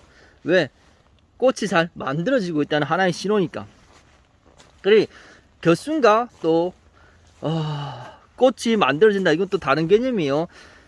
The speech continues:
자, 원뿌리, 이게 원순, 겹뿌리, 꽃. 이해가 됩니까? 그래야지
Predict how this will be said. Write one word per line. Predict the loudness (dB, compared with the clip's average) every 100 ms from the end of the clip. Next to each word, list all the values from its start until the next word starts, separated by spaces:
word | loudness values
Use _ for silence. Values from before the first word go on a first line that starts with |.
| _
자, | -8 -6 -6 -10 -14 -18 _ -20 _ _ _ _ _ _ _ _ _ _
원뿌리, | 0 0 0 4 8 8 6 0 -20 _ _ _ _
이게 | 2 2 2 -14 0
원순, | 2 2 -2 2 2 2 -4 _ _ _ _
겹뿌리, | 0 0 0 -2 0 0 -2 -8 _ _ _ _ _
꽃. | 6 6 2 _ _ _ -20 -20 _ _
이해가 | -2 -2 -2 -6 -8
됩니까? | -8 -6 -4 -4 -6 -20 _
그래야지 | 0 2 2 0 -2 -4